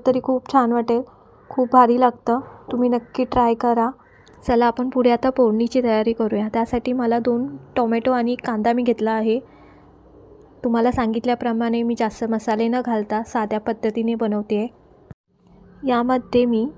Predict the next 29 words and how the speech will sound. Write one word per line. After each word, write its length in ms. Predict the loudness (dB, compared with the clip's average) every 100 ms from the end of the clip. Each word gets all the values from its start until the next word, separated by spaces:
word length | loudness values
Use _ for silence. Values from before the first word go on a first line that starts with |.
| -18 -20 -14 -2
दालचिनी 720 | 2 2 0 -2 -2 -2 -4 -6 -20 -20 -12 -2
आणि 300 | 0 0 2
काळी 260 | 6 6 6
मिरी 220 | 2 0 2
घातली 300 | 0 2 2
आहे. 220 | 2 2
तुमच्याकडे 500 | 0 0 0 2 0 2
तेजपत्ता 500 | 0 0 -8 0 -2
असेल 280 | 0 -2
तोही 200 | 2 2
घालू 200 | 2 2
शकता, 440 | 0 -4 -4 -2 -2 -4 -20 -14 -2
माझ्याकडे 400 | 0 0 0 2
नव्हता 320 | 2 0 -2
मी 160 | -2 -2
म्हणून 420 | -2 0 0 0
नाही 200 | -2 -2
घातला. 380 | -2 -2 -2 -2 -4 _ _ -20 _ -2
आणि 220 | 0 2
मी 120 | 0
आता 200 | 0 -2
कांदा 360 | 0 0 2 0
टाकला 340 | 0 0 0
आहे, 280 | 2 0 -2 -4 -20 _ -20 _ _
त्याला 180 | -2 0
चांगलं 360 | -2 -2 -2 -2
मिक्स 320 | -4 -6 -4
केलं 200 | -2
आहे. 100 | -2